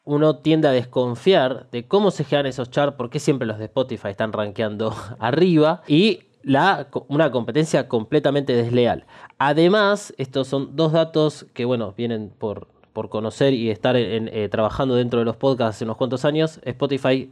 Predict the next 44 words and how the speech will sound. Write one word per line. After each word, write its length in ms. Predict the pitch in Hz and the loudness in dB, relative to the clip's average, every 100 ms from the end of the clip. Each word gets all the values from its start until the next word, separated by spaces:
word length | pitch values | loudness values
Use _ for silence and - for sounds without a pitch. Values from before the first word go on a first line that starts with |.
| - | -6
cuando 240 | 117 117 | -4 -2
uno 220 | 131 127 | -2 -2
produce 520 | 127 120 147 170 - 127 | 0 2 2 2 0 -2
con 200 | 120 135 | -2 -2
ellos, 380 | 139 151 151 - _ _ - | -2 -2 -4 -8 _ _ -12
Spotify 420 | 117 123 123 120 | -8 -6 -4 -2
compra 360 | 123 156 143 127 | 0 0 2 0
los 120 | 120 | 2
derechos 540 | 120 139 139 143 - | 2 0 0 -6 -6
y 360 | - 120 131 - _ | -6 -4 -4 -10 _
si 180 | - 110 | -10 -4
vos 200 | 127 123 | -4 -4
tenías 360 | 117 120 123 | -4 -2 -2
una 140 | 123 113 | -2 0
idea 360 | 117 117 113 | 2 2 0
que 300 | - 98 90 | -2 -6 -8
querías 480 | - 98 110 107 98 | -8 -4 -2 -2 -2
desarrollar, 680 | 104 - 104 110 - 147 - | -6 -4 -2 -2 -2 -2 -2
es, 100 | 110 - _ | -12 -14 _
es 260 | 123 113 - | -4 -4 -4
la 100 | 101 | -2
idea 200 | 104 120 | 0 0
de 60 | |
Spotify, 520 | 104 - 170 123 139 139 _ _ - | 0 0 -2 0 -4 -4 _ _ -4
deja 240 | 117 117 | -2 0
de 80 | 107 | -2
ser 220 | - 113 | 0 -4
tu 80 | - | 0
idea. 420 | 139 147 156 165 _ | 2 4 2 0 _
Y 260 | 196 214 - | 2 4 2
hasta 800 | 151 147 127 160 143 143 143 139 | 2 0 0 2 4 4 2 0
hace 220 | 135 - | -2 0
más 180 | 160 170 | 0 2
o 40 | |
menos 320 | 175 180 156 - | 2 2 0 -4
unos 280 | 151 156 139 | 0 0 2
dos 180 | 165 160 | 2 0
meses 180 | 165 156 | 0 2
atrás, 320 | 147 175 165 | 2 0 0
Argentores 560 | 139 127 123 147 147 | -2 -2 0 0 2
había 240 | 120 135 143 | 2 2 0
publicado 720 | 120 117 113 151 151 151 156 | 0 -2 0 2 4 2 0
una 140 | 131 | -2
noticia 640 | 135 135 151 165 - 156 185 | 0 0 -4 -4 0 0 0